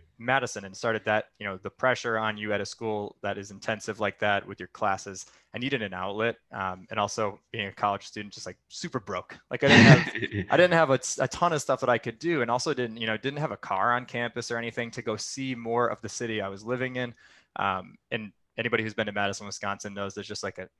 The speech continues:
Speaker 1: stellar trail system around that city. So it was an awesome way for me to be able to just, like, get around, see things, even in the middle of winter, just go on it. You go out and get a couple of miles on the Lakeshore Path, and it's just a beautiful place to be. So that, that kind of is, like, where the,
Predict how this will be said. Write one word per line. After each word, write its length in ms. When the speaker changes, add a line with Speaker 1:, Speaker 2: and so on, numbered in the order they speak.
Speaker 1:
stellar 580
trail 300
system 400
around 220
that 180
city. 320
So 400
it 40
was 160
an 120
awesome 360
way 100
for 140
me 160
to 60
be 100
able 100
to 80
just, 180
like, 160
get 140
around, 420
see 220
things, 320
even 220
in 60
the 60
middle 200
of 80
winter, 320
just 200
go 140
on 160
it. 160
You 80
go 100
out 100
and 100
get 100
a 40
couple 260
of 60
miles 440
on 80
the 80
Lakeshore 380
Path, 360
and 80
it's 140
just 160
a 60
beautiful 320
place 280
to 80
be. 280
So 340
that, 300
that 160
kind 180
of 80
is, 80
like, 160
where 140
the, 260